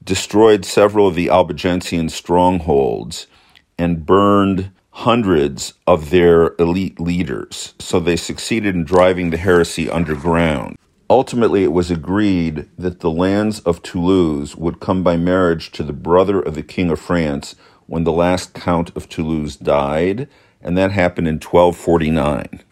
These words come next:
New advances in royal power came with Louis the ninth,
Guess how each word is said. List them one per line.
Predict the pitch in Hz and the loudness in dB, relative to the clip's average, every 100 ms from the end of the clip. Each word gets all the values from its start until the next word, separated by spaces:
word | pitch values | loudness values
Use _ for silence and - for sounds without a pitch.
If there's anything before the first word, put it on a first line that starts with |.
| _ | _
New | 117 147 143 | 2 4 4
advances | 98 107 95 87 87 - | 4 4 4 0 -2 -2
in | 90 87 | 0 4
royal | 90 90 82 | 6 6 4
power | - 85 82 76 76 | 2 2 4 2 -2
came | - - 92 | -6 -2 0
with | 85 82 | 0 -2
Louis | 85 90 85 | 0 2 2
the | 80 | 0
ninth, | 80 80 65 64 - - | 0 -2 -2 -8 -14 -20